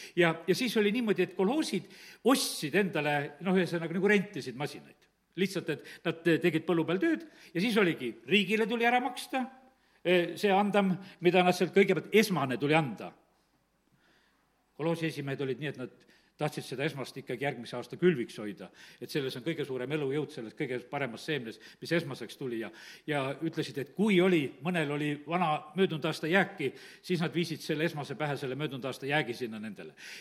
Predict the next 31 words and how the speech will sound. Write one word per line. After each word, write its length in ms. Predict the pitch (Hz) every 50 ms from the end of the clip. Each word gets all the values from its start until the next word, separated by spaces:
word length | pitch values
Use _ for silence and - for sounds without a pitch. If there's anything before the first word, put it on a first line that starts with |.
| -
Ja 160 | - 147 143 -
<laughs> 100 | - -
ütles, 180 | 170 165 - - - 202
et 160 | 143 - -
see, 320 | - - 180 - 175 151
see 160 | - 185 170 143
teile. 300 | 160 151 139 113 98 - - - - - - -
Aga 260 | 165 185 175 175 151 127 - - - - -
noh, 80 | 196 214
ütleme, 320 | 208 208 208 180 175 170
et, 260 | 170 - - - - 175 156 151 147 143 151 - -
no 100 | 185 214 196 208 - - 208 - - -
nad 160 | 180 202 196
tegid 240 | 202 185 147 165 131
neid 160 | 143 131 131
asju. 240 | 117 - - - - _ - - - - - - - -
Ja, 220 | - 170 175 165 160 160 - - -
ja 100 | 160 185
nüüd 120 | 240 220 247
oli 100 | 226 202 196
nii, 140 | 202 202 180 - - - 165
ja 80 | 170 185
masinatraktorijaam, 1000 | 247 240 233 233 202 196 - 202 202 - - 202 185 196 240 285 254 170 120 107 - - - _ _ _ _ _ _ _ _ _ _ -
no 100 | 185 185
need, 220 | 226 254 247 -
kes 160 | - 170 -
seal 120 | 196 180 -
töötasid, 520 | 185 180 185 - 156 131 139 127 - -
need 160 | 180 208 208
tahtsid 240 | 214 185 - 196 156
oma 160 | 180 165 151